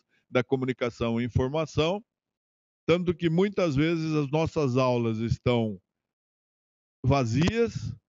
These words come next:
e os bares em volta da faculdade repletos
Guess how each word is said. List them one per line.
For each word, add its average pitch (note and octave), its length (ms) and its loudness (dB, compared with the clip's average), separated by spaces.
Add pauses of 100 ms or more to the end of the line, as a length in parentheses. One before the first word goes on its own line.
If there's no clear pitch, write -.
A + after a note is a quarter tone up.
(400)
e D3 100 2
os D#3+ 200 0
bares B2+ 720 0
em A#2+ 160 0
volta A#2+ 500 0
da A2+ 140 -4
faculdade B2 840 -2
repletos C#3 920 -4